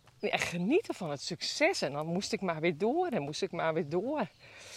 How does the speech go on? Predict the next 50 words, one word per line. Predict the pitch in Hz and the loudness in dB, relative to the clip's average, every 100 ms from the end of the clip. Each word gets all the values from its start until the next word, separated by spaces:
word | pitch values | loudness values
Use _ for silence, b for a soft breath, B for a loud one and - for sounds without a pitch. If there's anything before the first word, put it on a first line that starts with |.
| B B | B B
Hij | - | 4
zegt, | - 415 320 | 4 4 2
"En | |
ik | 269 | 2
had | 349 202 | 4 4
ook | 214 | 4
gewoon | - 392 | 4 4
last | 370 359 - | 6 4 4
van | 320 | 2
eigenlijk | 285 277 208 | 2 0 -4
die | 180 170 | -4 0
muppets | 156 - - | 0 0 -4
in | 359 | 0
mijn | 330 | 2
hoofd, | 294 311 | 6 6
die | 220 | 4
stemmetjes. | - 170 147 196 269 262 - | 0 2 2 2 0 0 -2
Die | 214 | -4
zeiden | 190 196 180 160 | 2 4 4 2
van, | 160 156 | -4 -4
'Ja, | 240 | -2
ik | 220 | 0
ben | 147 151 | 0 0
niet | 151 147 | 0 -2
goed | 247 - | -4 -4
genoeg.' | - 330 311 302 - B B B B B | -4 -4 -4 -6 -12 B B B B B
Eh, | 185 151 131 156 | 4 6 6 4
nou, | 233 147 | 4 4
dan | 143 | 4
nu | 170 | 2
is | 190 | 2
dit | 151 208 | 4 2
klaar, | - 180 156 | 2 -2 0
dan | 151 | -2
gaan | 160 151 | -4 -4
we | 156 | -2
weer | 156 135 | -2 0
door. | 170 220 349 - | 2 4 4 2
Dan | 180 | -2
gaan | 165 165 | 0 2
we | |
weer | 156 156 | 0 0
naar | 135 | 0
de | 143 | -2
volgende." | - 214 262 285 269 208 - B B B B B B - | 0 0 0 0 2 2 -2 B B B B B B -2
Nou, | 196 - | 2 2
en | 196 202 | 2 4
dat | 247 320 | 6 6
is | 247 196 | 4 2
dus | 220 233 240 - | 4 4 4 -4